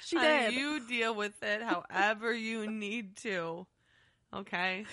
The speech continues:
Speaker 2: And everyone here will support you whatever way. If you wanna make jokes about your mom and her
Speaker 1: Not having
Speaker 2: legs,
Speaker 1: legs. Thank
Speaker 2: your
Speaker 1: you.
Speaker 2: dead mom not having legs, then you just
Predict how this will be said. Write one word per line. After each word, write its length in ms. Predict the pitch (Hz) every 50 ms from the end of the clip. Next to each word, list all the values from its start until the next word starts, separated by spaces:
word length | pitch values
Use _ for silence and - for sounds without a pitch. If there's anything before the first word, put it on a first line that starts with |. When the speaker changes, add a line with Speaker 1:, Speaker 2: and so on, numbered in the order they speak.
| - -
Speaker 2:
And 140 | 190 196 180
everyone 460 | 165 185 196 196 214 220 214 214 226
here 540 | 240 262 233 214 202 202 202 202 202 202 196 - -
will 100 | 196 185
support 540 | - - 180 170 - - 196 196 196 -
you 400 | 226 220 220 214 214 220 247 247 - _ _ _ _ _ _ _ _ _ _ _ _ _ _ _ _ _ _ _ _ _ _ _
whatever 520 | - - - - - 185 185 202 214 208
way. 460 | 208 202 190 180 175 170 170 170 185 185 - _ _ _
If 80 | -
you 80 | 214 214
wanna 140 | 220 226 226
make 220 | 220 214 214 196
jokes 260 | - 202 196 202 - -
about 200 | 190 185 185 208
your 100 | 196 190
mom 460 | 190 185 185 185 185 185 185 190 180 - _ _ _ _ _ _ _ _ _ _ _ _
and 100 | 185 175
her 60 | 175 247
Speaker 1:
Not 160 | 226 220 220
having 280 | 226 226 220 220 220 220
Speaker 2:
legs, 240 | 220 220 220 226 226
Speaker 1:
legs. 160 | 254 - - - _ _ _ _ _ _ _ _
Thank 140 | - 226 214
Speaker 2:
your 60 | - -
Speaker 1:
you. 20 | 180 180 185
Speaker 2:
dead 60 | 185
mom 420 | 190 185 180 175 170 180 180 170 - _ _ _ _ _ _
not 140 | 175 165 175
having 240 | 175 170 175 180 180
legs, 320 | 175 165 160 165 165 170 - - - -
then 180 | 165 160 160
you 160 | 160 165 170
just 260 | 165 160 - - -